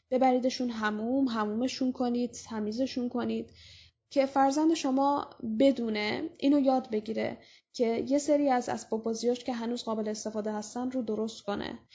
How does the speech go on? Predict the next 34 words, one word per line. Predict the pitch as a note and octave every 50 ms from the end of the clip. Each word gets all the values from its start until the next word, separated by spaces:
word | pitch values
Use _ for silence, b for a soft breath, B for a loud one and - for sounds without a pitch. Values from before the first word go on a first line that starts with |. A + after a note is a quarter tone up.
| B B B B
یاد | - A3+ B3+ C4 C4+ C4+ C4
بگیره | A3 A3 A3 A3 G#3+ G#3+ G#3
منطق | G#3+ G#3 G#3 G#3 G#3 A3+ A3 A3 A3
شما | A3 - G#3 G3+ G3+ A3 -
رو، | - - - A3+ b b b b b b _
با | G#3 G#3 A#3+ A#3+ A#3+
شما | - - B3 A#3 B3 B3+
راه | C4 B3+ B3+ B3 B3 A#3 - - _
بیاد، | - - G#3 G#3 G#3+
با | G#3+ A3+
شما | A3+ - A#3 A3 A3+ A#3
حرف | A#3 A#3 A#3+ A#3 A3+ A3 - - -
بزنه | G3 A3 A3+ - - - - G1+ - A#3 _ _ _ _ _ _ _ _ _ _
که | - A#3+
من | A#3+ A#3+ A#3+
این | C4 C4 B3+
رو | B3 B3+ B3
می‌خوام | B3 B3 C4+ - - D4+ D4 D4+ D4+ D#4 D#4+ D4+ A#3
به | A3+
این | A3+ A#3+ B3
دلیل | A3+ A#3+ A3+ A3 A#3 A#3 A#3
که | - A3+
فکر | A3+ A3+ A3 A3 A3
می‌کنم | G#3+ G#3+ - A3 A3 A3 A3 A3
قشنگه | - G#3+ G#3+ - - A3 A#3+ C#4 D4+ D4+ D#4 D#4 D#4 D4+
و | A#3 A3
اگه | G#3 G#3+ A3+
تو | A3 -
اسباب | A3+ G#3+ G#3+ - - G#3+ G#3+
بازیام | - G#3 G#3 - - - A3+
باشه | A3+ - G#3 - A#3+
حالم | A#3 A3+ A3 G#3+ G#3+ G#3+
باش | G3 G3+ G#3+ A3 -
خوبه، | - - - C#4+ D#4+ E4 E4 E4+